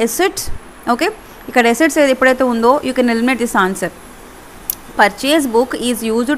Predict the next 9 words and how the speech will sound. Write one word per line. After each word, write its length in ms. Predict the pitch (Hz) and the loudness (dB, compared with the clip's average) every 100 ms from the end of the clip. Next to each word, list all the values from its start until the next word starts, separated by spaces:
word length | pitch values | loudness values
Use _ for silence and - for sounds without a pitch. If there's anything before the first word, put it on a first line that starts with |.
| 311 | 0
to 80 | 302 220 | -2 -2
record, 340 | - 196 190 170 214 | 0 2 0 -2 -2
దేని 200 | 247 285 | -2 0
గురించి 220 | 320 294 269 | 0 0 0
ఆ 20 | |
బుక్ని 260 | 233 262 254 | -2 -4 -2
యూజ్ 160 | 240 - | -2 -4
చేస్తారు? 480 | 240 226 226 214 214 208 208 - - - - | -6 -2 0 0 0 -2 -4 -8 -20 -12 -2
పర్చేజ్ 340 | 208 - 240 | -2 0 -2